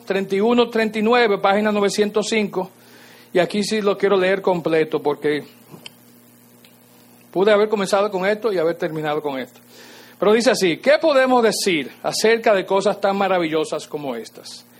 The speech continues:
Si Dios está a favor de nosotros, ¿quién podrá ponerse en nuestra contra?"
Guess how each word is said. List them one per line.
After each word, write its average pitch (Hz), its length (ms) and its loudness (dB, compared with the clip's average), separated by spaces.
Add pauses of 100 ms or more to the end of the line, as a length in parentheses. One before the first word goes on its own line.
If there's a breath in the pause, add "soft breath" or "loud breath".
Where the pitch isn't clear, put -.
(360 loud breath)
Si 190 320 -4
Dios 233 580 2
está 220 520 2
a 202 200 0
favor 185 480 0
de 254 120 -2
nosotros, 185 800 -6 (960 loud breath)
¿quién 196 540 0
podrá 180 640 2
ponerse 190 500 0
en 170 60 -6
nuestra 160 340 -6
contra?" 220 380 -8